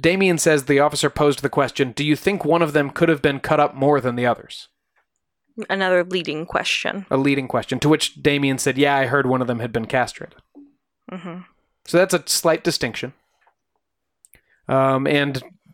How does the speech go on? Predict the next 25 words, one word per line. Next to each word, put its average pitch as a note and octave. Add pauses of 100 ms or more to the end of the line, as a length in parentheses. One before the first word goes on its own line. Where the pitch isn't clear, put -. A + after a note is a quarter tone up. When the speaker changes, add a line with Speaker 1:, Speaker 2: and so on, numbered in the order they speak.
Speaker 1:
the C#3+
prosecutor C#3+
says, C3
"And, D3+
and C#3 (1700)
you're E3
saying E3
that C3
he's G3
the E3+
one D3+
lying, B2
the C#3+
officer, C3+
not D3+
you." C3+ (840)
And C3+
Damien's C3
like, A#2
"I A#2+
wouldn't C3
put C3+
it C#3
past C#3
him." C#3